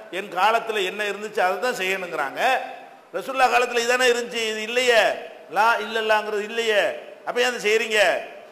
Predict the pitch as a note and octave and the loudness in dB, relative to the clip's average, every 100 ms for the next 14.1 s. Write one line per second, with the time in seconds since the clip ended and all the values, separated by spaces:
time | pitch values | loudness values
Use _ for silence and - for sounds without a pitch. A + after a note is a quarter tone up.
0 | - - G#3+ A3+ A3 A3+ A#3+ G3 F#3+ F3 | -20 -10 -8 -2 2 2 2 4 6 6
1 | D3+ B2 - - - - - - - - | 2 -4 -12 -20 -20 -20 -20 -20 -20 -20
2 | - - - F3+ E3+ F3 E3 D#3+ D#3+ D3 | -20 -20 -16 -10 2 4 4 4 0 -2
3 | B2+ - - - - - _ _ _ _ | -6 -8 -10 -20 -20 -20 _ _ _ _
4 | F3+ G#3+ A#3 G#3 F#3 G#3+ C4 C4+ B3+ A#3 | -6 0 -2 0 0 2 2 0 -2 -2
5 | A3+ G#3+ G#3 G3 G3 F#3+ F#3 F#3 F3+ F3+ | 0 0 0 -2 -4 0 0 -2 -6 -6
6 | F3 F3 G3+ G#3+ G3 - - - - - | -4 -2 0 0 -2 -8 -18 -20 -20 -16
7 | - F#3 A#3+ A#3+ G#3+ G#3 G3+ G3 E3+ F#3 | -2 -2 0 -2 -2 0 0 -2 -6 -2
8 | F#3 D#3+ D3+ B2+ - - - - - - | -2 -2 -6 -6 -12 -20 -20 -20 -20 -12
9 | C#3+ D3+ F3+ E3 D#3 D#3 C#3+ E3 D#3+ D3 | -10 -4 2 2 2 -6 0 0 0 -4
10 | D#3 G#3+ C4+ A3 - - - - F3+ G3+ | -2 -2 -2 -4 -12 -20 -20 -6 0 0
11 | G3+ F#3+ F3+ F3 E3+ D#3+ E3 F3 E3 D#3+ | 0 -2 -2 0 0 0 0 -2 -4 -4
12 | D3+ D3 F3 G3 F3+ G3+ F#3+ F3 E3 D#3 | -4 -6 -6 -2 0 0 0 0 0 0
13 | D3+ E3+ E3+ D#3 C#3 C#3 - A#3 C4 - | -2 -2 -4 -4 -4 -8 -4 -2 -2 -4